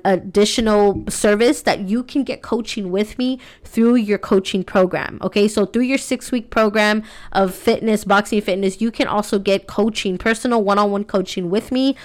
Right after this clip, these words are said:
for an additional fee, and you can have me by your side, guiding you and coaching you through the six-week program, so that you can have that,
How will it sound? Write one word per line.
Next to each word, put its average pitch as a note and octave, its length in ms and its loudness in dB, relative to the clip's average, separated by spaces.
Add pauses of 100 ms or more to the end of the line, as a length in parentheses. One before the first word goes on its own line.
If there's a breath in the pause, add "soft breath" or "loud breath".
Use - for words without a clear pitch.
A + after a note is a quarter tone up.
(260 loud breath)
for A#3 180 0
an G#3+ 80 4
additional G#3 480 2
fee, A#3+ 460 -4
and G#3+ 160 0
you A#3 160 0
can C4+ 160 -4
have G#3 380 0
me A3 120 2
by F3+ 240 0
your A3+ 200 0
side, F#3 360 0
guiding G3 380 0
you G#3 100 0
and G3 140 -4
coaching G3+ 420 -2
you F#3 100 -2
through F3+ 160 -4
the F3 100 -6
six-week - 520 -8
program, G3 540 -2 (300 loud breath)
so - 160 0
that G3+ 180 2
you G#3 320 4
can C#4+ 220 0
have G3 320 2
that, F#3+ 260 0